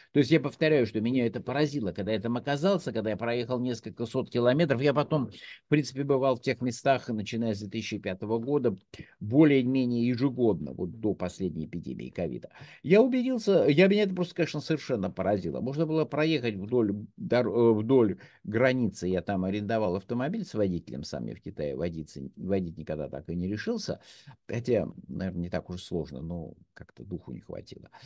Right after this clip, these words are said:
Э, так вот, э, значит, арендовал автомобиль, проехал сто пятьдесят двести километров, за это время только один раз увидел патруль. Ни проволочных заграждений, ничего. То есть к реке можно было тогда подойти в любой точке.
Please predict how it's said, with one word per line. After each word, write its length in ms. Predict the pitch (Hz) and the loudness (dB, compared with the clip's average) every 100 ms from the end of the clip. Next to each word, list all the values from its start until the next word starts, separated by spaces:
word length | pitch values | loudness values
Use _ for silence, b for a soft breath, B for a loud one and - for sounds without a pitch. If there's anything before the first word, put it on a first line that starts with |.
| B B B | B B B
Э, 180 | 107 | 2
так 180 | 104 151 | 4 4
вот, 280 | 160 185 180 | 6 6 6
э, 360 | - 139 127 117 | 4 4 6 4
значит, 300 | 120 98 98 | 0 -4 -6
арендовал 720 | 113 - 123 135 147 160 170 | -6 -2 0 2 2 2 2
автомобиль, 500 | 165 180 190 233 180 | 2 0 0 0 -2
проехал 440 | - 151 156 139 | 0 0 0 -4
сто 200 | - 156 | -2 -2
пятьдесят 520 | 135 127 135 131 147 | -2 -6 -6 0 0
двести 360 | 135 139 131 117 | 0 -4 -6 -6
километров, 580 | 139 139 160 175 120 110 | -4 -2 0 0 0 0
за 100 | 127 | 0
это 180 | 127 127 | 2 0
время 240 | 143 131 | 0 0
только 300 | 123 117 113 | 0 0 2
один 280 | 101 117 120 | 0 2 0
раз 240 | 110 104 | 0 -2
увидел 300 | 95 69 80 | -4 -4 -6
патруль. 460 | 90 85 - 71 60 _ b b | -4 -4 -4 -8 -10 _ b b
Ни 160 | 151 190 | 4 4
проволочных 760 | 185 165 156 147 143 - 127 | 4 4 6 4 2 -4 -8
заграждений, 680 | 120 113 120 131 147 131 107 | -6 -2 -2 -2 -2 2 2
ничего. 400 | 110 101 104 85 | 2 0 0 0
То 100 | 87 | -2
есть 140 | 90 - | -8 -6
к 140 | - | 0
реке 300 | 147 143 190 | 2 6 6
можно 260 | 160 131 131 | 6 2 2
было 200 | 127 123 | 4 4
тогда 280 | 127 127 135 | 2 0 0
подойти 420 | 127 123 120 123 | 2 2 2 2
в 60 | |
любой 320 | 113 104 110 101 | 4 4 4 2
точке. 420 | - - - | -4 -8 -14